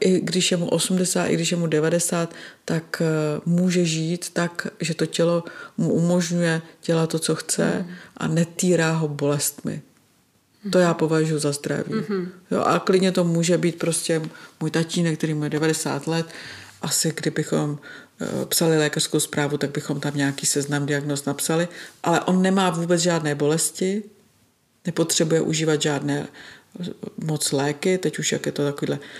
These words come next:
Speaker 1: křehký senior, takže už jsme mu, jsem mu sundala i takové ty léky, co se dávají běžně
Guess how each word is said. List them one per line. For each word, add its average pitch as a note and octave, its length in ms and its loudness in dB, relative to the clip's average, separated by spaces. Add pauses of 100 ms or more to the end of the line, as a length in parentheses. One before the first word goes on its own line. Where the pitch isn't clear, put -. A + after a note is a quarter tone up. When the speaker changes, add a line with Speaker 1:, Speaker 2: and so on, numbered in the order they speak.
(100)
Speaker 1:
křehký - 440 0
senior, D#3 380 0
takže D3 300 -4
už C#3+ 140 0
jsme D3+ 180 -2
mu, C#3+ 160 -2 (340)
jsem D3 220 -6
mu D3 80 -4
sundala C#3+ 440 -2
i D3+ 140 -2
takové C#3+ 360 -4
ty C#3+ 140 -4
léky, C#3 360 -2
co - 160 -6
se D3 180 -2
dávají C#3+ 340 -2
běžně C#3+ 460 -4